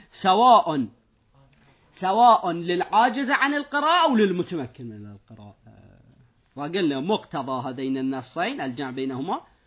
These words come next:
جواز صلاة العاجز عن القراءة منفردا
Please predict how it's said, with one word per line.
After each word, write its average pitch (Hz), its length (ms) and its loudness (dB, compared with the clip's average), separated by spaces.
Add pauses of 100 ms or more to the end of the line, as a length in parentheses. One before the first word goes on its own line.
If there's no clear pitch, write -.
(380)
جواز 160 640 -2 (240)
صلاة 151 720 -4
العاجز 135 800 -4
عن 135 220 -10
القراءة 147 800 -4 (300)
منفردا 139 1400 -6